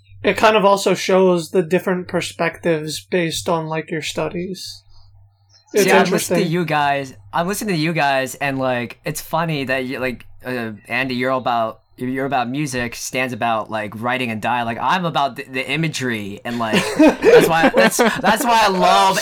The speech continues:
Speaker 2: animation. That's why I love, like, I will, I will, like, uh, more often than not, like, I find myself, like, watching the same movie over and over again, especially for, like,
Speaker 1: It's
Speaker 2: like,
Speaker 1: done.
Speaker 2: the,
Speaker 1: We're
Speaker 2: like,
Speaker 1: writing an
Speaker 2: Edgar Wright.
Speaker 1: S M P anime.
Speaker 2: Yeah,
Speaker 1: Animated
Speaker 2: yeah.
Speaker 1: by Chris, written by Stan,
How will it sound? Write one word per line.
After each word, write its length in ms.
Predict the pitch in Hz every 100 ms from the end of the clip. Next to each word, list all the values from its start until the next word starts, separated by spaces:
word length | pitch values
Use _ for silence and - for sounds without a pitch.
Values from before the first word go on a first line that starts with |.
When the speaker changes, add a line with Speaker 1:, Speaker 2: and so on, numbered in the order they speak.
| 165
Speaker 2:
animation. 540 | 185 170 165 175 151
That's 200 | 175 185
why 220 | 196 185
I 80 | 170
love, 480 | 160 156 160 165 160 - - -
like, 240 | 151 135
I 160 | 147 190
will, 160 | 196 175
I 140 | 165
will, 200 | 208 190
like, 340 | 165 165 165 -
uh, 300 | - - -
more 160 | 202 311
often 240 | 370 -
than 160 | 254 185
not, 260 | 156 185
like, 160 | 185 -
I 80 | 165
find 240 | 165 180
myself, 240 | 190 190
like, 100 | 175
watching 300 | 139 151 156
the 80 | 151
same 220 | 127 147
movie 240 | 139 143 135
over 240 | 123 127
and 100 | 127
over 220 | 120 123
again, 340 | 135 135 135 135
especially 360 | 123 143 - -
for, 80 |
like, 220 | 139 123 - - -
Speaker 1:
It's 240 | 240 190
Speaker 2:
like, 60 | 180
Speaker 1:
done. 240 | 247 254
Speaker 2:
the, 60 | 254
Speaker 1:
We're 100 | 247
Speaker 2:
like, 80 | 247
Speaker 1:
writing 260 | 247 254
an 60 | 254
Speaker 2:
Edgar 100 | 262
Wright. 140 | 254
Speaker 1:
S 80 | -
M 160 | 247 220
P 200 | - 240
anime. 680 | 226 220 214 208 208 208 - - - - -
Speaker 2:
Yeah, 240 | 190 202
Speaker 1:
Animated 460 | 196 254 262 254 254
Speaker 2:
yeah. 160 | 262 226
Speaker 1:
by 160 | 240
Chris, 400 | 233 - 254 247
written 320 | 240 247 240
by 160 | 240 233
Stan, 800 | 226 - - 220 220 226 220 214